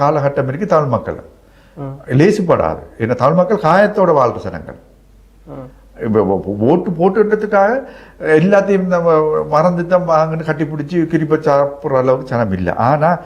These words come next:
Speaker 1: அந்த கிரிபத்தை மாலை ஆக்கி கொ-, அது அவங்களோட உள்ளங்க வெல்லணும்ன்றது வந்து லேசிப்பட்ட விஷயம் இல்ல. அதை நாங்க, அஹ், ஃபெ-, ஃபெ-, ஃபெசிலிட்டேட் பண்ணணும். அதை என்ன மாதிரி செய்யணும்ன்றது எங்களோட கடமை.
Speaker 2: ம்.
Speaker 1: அது
Speaker 2: இப்ப நீண்ட காலமா அம்பாறையை பொறுத்தவரையில இந்த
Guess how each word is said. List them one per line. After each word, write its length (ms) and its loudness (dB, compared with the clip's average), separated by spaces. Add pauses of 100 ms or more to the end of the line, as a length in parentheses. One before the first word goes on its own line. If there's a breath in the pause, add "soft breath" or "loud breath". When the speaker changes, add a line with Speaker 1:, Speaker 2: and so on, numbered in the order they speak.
(280 loud breath)
Speaker 1:
அந்த 240 -2
கிரிபத்தை 520 0
மாலை 360 2
ஆக்கி 300 2
கொ-, 220 -2
அது 200 2
அவங்களோட 360 0
உள்ளங்க 380 2
வெல்லணும்ன்றது 640 0
வந்து 200 -2
லேசிப்பட்ட 460 -4
விஷயம் 280 -10
இல்ல. 100 -12 (240 soft breath)
அதை 220 2
நாங்க, 320 2
அஹ், 640 -12
ஃபெ-, 240 -4
ஃபெ-, 280 2
ஃபெசிலிட்டேட் 580 -2
பண்ணணும். 320 -2
அதை 240 2
என்ன 180 0
மாதிரி 320 0
செய்யணும்ன்றது 460 -4
எங்களோட 220 -4
கடமை. 240 -6 (220)
Speaker 2:
ம். 120 -18 (320)
Speaker 1:
அது 100 -2
Speaker 2:
இப்ப 140 2
நீண்ட 360 2
காலமா 520 0 (160)
அம்பாறையை 440 0
பொறுத்தவரையில 460 -4
இந்த 260 -6